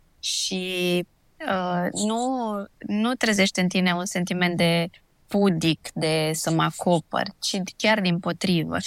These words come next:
Atunci, efectul este ca un domino de deschidere, deschidere, deschidere, deschidere. Și în momentul în care o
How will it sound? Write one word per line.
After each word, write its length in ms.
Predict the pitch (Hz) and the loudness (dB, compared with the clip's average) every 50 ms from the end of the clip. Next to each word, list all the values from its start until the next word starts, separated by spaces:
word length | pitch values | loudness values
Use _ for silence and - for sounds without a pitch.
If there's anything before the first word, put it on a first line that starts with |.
| - - - - _ _ _ | -6 -10 -10 -12 _ _ _
Atunci, 340 | - - - 220 226 220 226 220 208 214 - _ _ _ _ _ _ _ _ - | -16 -6 -2 0 0 2 2 2 2 2 0 _ _ _ _ _ _ _ _ -4
efectul 520 | - 214 214 - - 240 247 - - 233 | -2 -2 -2 0 0 -2 -2 0 0 0
este 280 | 226 214 226 - - 220 | 2 2 2 2 0 -2
ca 180 | - - 233 | 2 2 2
un 160 | 233 226 220 208 | 2 4 2 2
domino 480 | 208 214 220 208 196 190 180 185 185 185 185 _ _ - - - _ _ _ _ _ _ _ - | 2 2 2 2 0 0 0 0 0 -2 -4 _ _ -16 -16 -16 _ _ _ _ _ _ _ -4
de 160 | 202 202 208 | 2 4 4
deschidere, 680 | 190 208 208 - - - - 240 208 202 190 190 190 | 6 4 2 2 0 -2 0 0 2 4 4 2 2
deschidere, 540 | 180 185 185 - - - 208 196 185 - 180 | 0 0 -2 -4 -4 -6 -4 -2 -2 -2 -2
deschidere, 560 | 190 185 180 - - - - - - - 180 | -2 -2 -4 -6 -6 -8 -4 -4 -2 -4 -4
deschidere. 760 | - - 190 - - - - - - - - - - - 214 _ _ _ _ _ _ _ _ _ _ _ _ _ _ - | -6 -6 -8 -10 -12 -12 -12 -10 -8 -8 -8 -8 -10 -12 -14 _ _ _ _ _ _ _ _ _ _ _ _ _ _ -10
Și 140 | - - | -8 -6
în 60 | 233 220 | -4 -2
momentul 300 | 226 233 247 262 277 269 | -2 -2 -2 -2 -2 -2
în 60 | 262 | 2
care 420 | - 247 233 226 220 220 214 214 - | 4 6 6 6 6 4 2 0 -2
o 480 | - 214 214 214 208 208 202 202 202 | -2 -2 0 0 0 2 0 0 0